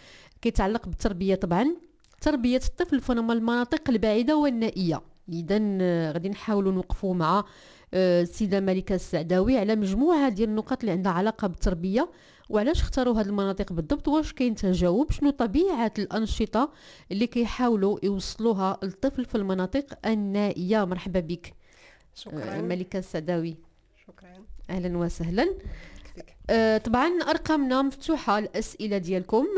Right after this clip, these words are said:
Speaker 1: آه، رقمنا صفر خمسة اثنين وعشرين سبعة وسبعين أربعة وعشرين أربعة وعشرين، وعبر الصفحة ديال البرنامج على الفيسبوك زين ترابي. طبعا كنجاوبوا على، آه، كل الأسئلة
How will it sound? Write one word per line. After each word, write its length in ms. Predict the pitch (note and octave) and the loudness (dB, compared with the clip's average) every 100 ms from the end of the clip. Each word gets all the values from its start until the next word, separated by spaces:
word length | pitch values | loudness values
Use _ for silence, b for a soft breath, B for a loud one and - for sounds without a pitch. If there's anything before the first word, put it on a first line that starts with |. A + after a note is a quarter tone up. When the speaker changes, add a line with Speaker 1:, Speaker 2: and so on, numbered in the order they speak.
| D#4+ | 4
Speaker 1:
آه، 580 | A#3+ G#3 F#3 F3 E3+ E3+ | 4 4 2 2 2 0
رقمنا 500 | G3 G#3+ G3 F#3 F#3 | -2 -2 0 0 -2
صفر 260 | A3 - | -4 -8
خمسة 400 | - G#3 A3 G#3 | -6 -4 0 0
اثنين 320 | G#3+ G#3 G3+ | -2 -4 -2
وعشرين 520 | G3 D#3+ - G#3 A#3 A3 | -2 -2 -2 0 0 -2
سبعة 260 | F3 F3 | -2 0
وسبعين 400 | A3 F3+ F3+ A#3 | 0 -2 -2 -2
أربعة 240 | G3+ F3+ G#3 | 0 0 2
وعشرين 460 | D#3+ - A3+ D#4+ E4 B B B - | 2 2 2 2 0 B B B 0
أربعة 500 | G#3+ A3 G#3 G#3+ D4+ | 2 4 2 2 2
وعشرين، 680 | A#3+ F#3+ - A3+ B3 E4 F4+ | 4 2 2 0 2 2 4
وعبر 320 | C#4 B3+ B3+ | 4 4 2
الصفحة 380 | C4 - - C#4 | 2 0 0 0
ديال 160 | A#3 | 0
البرنامج 600 | A3+ G3+ G3 F3 E3 F#3 - | 0 0 0 0 0 -2 -6
على 160 | F3 A3 | -6 -4
الفيسبوك 540 | C#4 B3 A#3+ F#3 F3+ F#3 | 0 -2 -2 -4 -4 -6
زين 260 | D#3+ A#3+ | -4 -4
ترابي. 320 | A#3+ F3 E3 F3 | -4 -4 -4 -6
طبعا 380 | D#3 F3+ A3+ G#3 | -4 -2 -2 -2
كنجاوبوا 500 | G3+ F#3 F3+ F#3 A#3 | -2 0 0 2 2
على، 280 | G3 F#3+ C4+ B B B B - | 2 0 0 B B B B 2
آه، 180 | F3+ | 2
كل 280 | F#3 D#4 C#4 | 4 2 2
الأسئلة 680 | A3+ A3 - - G3 G#3 A3+ | 2 -2 -6 -4 0 2 0